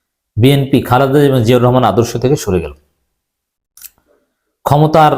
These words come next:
লোভে, ভারতের ফাঁদে পড়ে। মুক্তিযুদ্ধের <clears throat> বিরোধিতাকারীদের সবক শুনতে রাজি নয়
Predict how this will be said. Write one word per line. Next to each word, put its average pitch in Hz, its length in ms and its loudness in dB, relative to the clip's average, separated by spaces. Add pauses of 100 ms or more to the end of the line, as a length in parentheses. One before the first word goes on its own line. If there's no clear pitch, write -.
(140)
লোভে, 123 420 4 (580)
ভারতের 113 360 0
ফাঁদে 90 300 -2
পড়ে। 76 200 -8 (520)
মুক্তিযুদ্ধের 185 720 4 (380)
<clears throat> 180 340 2
বিরোধিতাকারীদের 170 600 4
সবক 156 440 0
শুনতে 147 280 0
রাজি 123 280 2
নয় 127 400 2